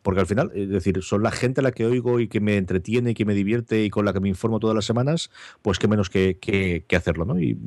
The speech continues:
he cogido y he hecho cálculo de esto, que son veintitantos euros, pues mira, es un, un día y medio menos que tengo que comer fuera de casa, me llevaré la comida de casa <laughs> y con eso lo pagamos. Así que,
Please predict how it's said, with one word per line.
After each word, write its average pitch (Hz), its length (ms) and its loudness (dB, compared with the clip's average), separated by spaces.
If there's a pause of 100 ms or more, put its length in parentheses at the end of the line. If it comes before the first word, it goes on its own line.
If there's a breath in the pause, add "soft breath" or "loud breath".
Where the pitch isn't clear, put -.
he 104 220 2
cogido 117 360 0
y 113 140 0
he 117 60 0
hecho 113 260 0
cálculo 120 300 0
de 110 60 2
esto, 117 120 -2
que 120 100 0
son 90 240 0 (340 loud breath)
veintitantos 120 640 0
euros, 139 200 0
pues 95 120 -2
mira, 85 120 0
es 80 100 -4
un, 95 300 -2
un 120 260 2
día 107 160 2
y 104 60 2
medio 98 320 2
menos 95 240 0
que - 80 -4
tengo 95 160 0
que 95 60 2
comer 95 240 0
fuera 101 200 0
de 104 100 2
casa, 139 280 -2
me 131 80 -2
llevaré 85 200 2
la 90 80 2
comida 98 240 0
de 101 80 2
casa 123 360 -2 (140)
<laughs> 117 140 -10
y 104 80 0
con 95 140 4
eso 92 140 0
lo 92 80 4
pagamos. - 440 -4
Así 139 200 2
que, 127 240 2